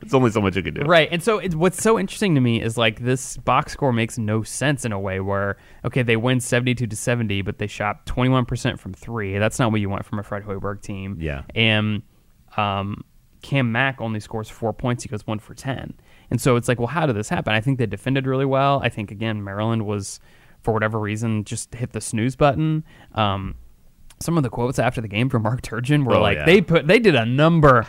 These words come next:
Speaker 2: on Mark Turgeon. Like, it was like, "Holy cow, man." Um, but I think what this, this, you know, again, you don't,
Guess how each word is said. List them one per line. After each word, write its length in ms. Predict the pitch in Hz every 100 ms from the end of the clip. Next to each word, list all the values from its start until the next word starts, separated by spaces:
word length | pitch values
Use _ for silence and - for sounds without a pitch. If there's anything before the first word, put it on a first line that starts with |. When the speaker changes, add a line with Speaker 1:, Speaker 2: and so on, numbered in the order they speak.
| -
Speaker 2:
on 140 | 147 151
Mark 240 | 156 117
Turgeon. 440 | - 147 - 120 113
Like, 200 | 113 -
it 60 | 147
was 200 | - -
like, 160 | 117
"Holy 280 | - 269 131
cow, 320 | 123 131 143
man." 380 | 120 101 101 104 - - - - -
Um, 460 | 123 113 107 104 - - - -
but 140 | - 160
I 120 | 165
think 260 | - 233 220
what 180 | 180 156
this, 200 | 180 - - -
this, 420 | 143 156 - - - - _ -
you 140 | 147
know, 140 | 120
again, 240 | 120 143 135
you 60 | 117
don't, 220 | 135 147